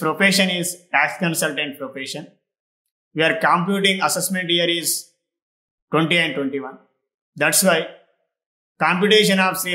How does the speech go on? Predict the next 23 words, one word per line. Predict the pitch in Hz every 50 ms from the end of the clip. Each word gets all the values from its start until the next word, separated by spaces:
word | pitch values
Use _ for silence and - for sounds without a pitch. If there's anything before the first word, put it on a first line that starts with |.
| 165 160
Ramarao's | 156 165 170 175 175 170 170 170 170 165 - - - 160
income | 156 151 139 170 165 160 -
from | 165 160 156 - 151
tax | 147 147 143 - -
consultant | 160 151 147 - 147 143 139 147 143 131 -
profession | 135 123 123 135 139 135 - - 143 - _ _ _ _ _ _ _ -
for | 151 151 160 170
the | 165 -
current | 156 156 165 170 156 156
assessment | - - 170 - - 180 175 160 160 160
year | 160 156 160 - - - -
two | 156 147 139
thousand | 147 143 139 143 143 139 - -
twenty | 135 135 135 135 147 147 147 143 - _ _ _ _ _ _ _ _ -
and | 123 139 135 135
twenty-one | 135 127 117 135 139 139 127 123 - - _ _ _ _ _ _ -
హెడ్డింగ్ | 123 127 139 151 147 139 131
రాయవలసి | 120 123 127 127 120 110 - 113
ఉంటుంది. | 98 113 120 143 165 - _ _ _ _ _ _ _ _ _ _ _ -
Particulars | 151 156 151 - 202 190 185 190 190 180 175 170 - - - - - _ _ _ _ _ _ - - 135
and | 143 139 139 143 131 117 - - - _ _ _ - 101
rupees. | 107 - - 151 170 180 - - - - _ _ _ _ _ _ _ _ _ _ _ _ _ _ _ _ _ _ _ _ _ _ _ _ _ _ _ _ _ _ _ _ _ _ _ _ _ _ _ _ _ _ _ - 175
ఇక | 170